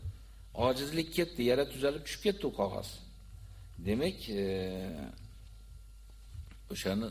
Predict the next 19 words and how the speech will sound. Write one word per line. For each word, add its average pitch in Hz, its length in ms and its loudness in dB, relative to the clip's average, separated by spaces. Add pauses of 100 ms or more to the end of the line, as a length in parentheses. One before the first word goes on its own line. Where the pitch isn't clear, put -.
yuvib 98 400 0
turib, 143 260 -2 (1120)
shu - 240 -4
yara 110 340 8
bilan 117 340 4 (920)
masx - 320 0
tortib 113 300 2
o'qigan 110 320 2
hamma 156 200 2
namozni 117 320 4
qazosini 95 440 2
o'qish - 200 -4
kerak - 280 -4
edi. - 120 -12 (380)
Lekin 107 260 4
bunda 127 180 6
qiyinchilik 127 500 4
bor 131 160 6
uchun 185 220 0